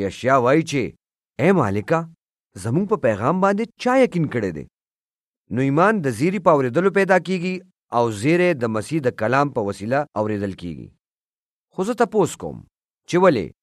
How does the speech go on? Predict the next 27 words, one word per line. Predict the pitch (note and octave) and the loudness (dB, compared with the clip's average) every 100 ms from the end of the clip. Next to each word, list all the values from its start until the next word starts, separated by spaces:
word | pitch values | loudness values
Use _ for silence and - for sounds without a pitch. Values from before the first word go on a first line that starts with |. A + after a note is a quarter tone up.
| - | -6
هغوی | G#2 C3+ F3+ | -2 0 2
دا | C3+ | 2
نه | F#2 F#2 | 0 2
دی | F3+ | 4
اورېدلی؟ | B3+ B3+ A#3 A3+ F#3 _ _ _ _ _ | 4 2 0 0 -2 _ _ _ _ _
بېشکه | - A#2 A#2 G3+ A3 | -4 -2 0 0 0
چې | D3 B2 | 0 0
اورېدلی | A2 G#2+ C3+ A#2 E2 | 0 -2 0 0 -4
دی، | A#1 - _ _ _ _ _ E2+ | -8 -18 _ _ _ _ _ -14
ځکه | F2 - F3 D#3+ _ _ _ | -8 0 0 0 _ _ _
چې | - | -8
د | A2 G#2+ | -2 0
هغوی | A#2+ D#3+ | 2 2
اواز | A#2+ D#3 D#3+ | 4 2 0
په | G#2+ G2+ | -10 -4
ټوله | D3 C3+ G2+ | -2 -2 -4
دنیا | A2 C3+ | -4 -4
کې | D#3+ A2+ | -2 -4
اورېدلی | G2+ F2+ F#2+ F#2 | -4 -8 -8 -6
شوی | A#2+ G2 C#2+ | -4 -6 -6
دی، | A#1 _ _ _ _ _ - | -12 _ _ _ _ _ -2
او | B2+ | 0
د | A2 | 0
هغوی | G2 C#3+ - | 0 -2 -2
کلام | G#2+ G#2 C3 F#3 - _ _ _ | -2 0 -2 -4 -12 _ _ _
د | F#2 A2+ | -12 -2
دنیا | D3 D#3 | 2 2